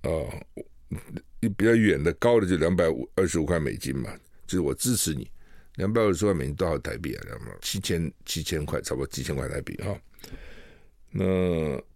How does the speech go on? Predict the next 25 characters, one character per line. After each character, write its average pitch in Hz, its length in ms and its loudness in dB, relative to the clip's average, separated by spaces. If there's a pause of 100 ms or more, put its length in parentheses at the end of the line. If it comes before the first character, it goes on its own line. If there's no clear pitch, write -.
(920)
另 120 100 6
外 110 80 6
最 120 200 6
贵 95 160 6
就 87 120 4
五 69 200 0
十 95 120 2
万 98 140 6
美 60 120 -2
元， 58 280 -6 (160)
哦， 62 240 -6
那 87 80 0
一 82 100 0
定 82 200 2
就 76 100 -2
是 69 100 -2
很 73 220 0
接 104 180 2
近 95 260 0 (1120)
总 87 160 0
统 80 200 0
了， 65 160 -6 (240)
候 95 200 0
选 60 220 -2
人 65 140 -8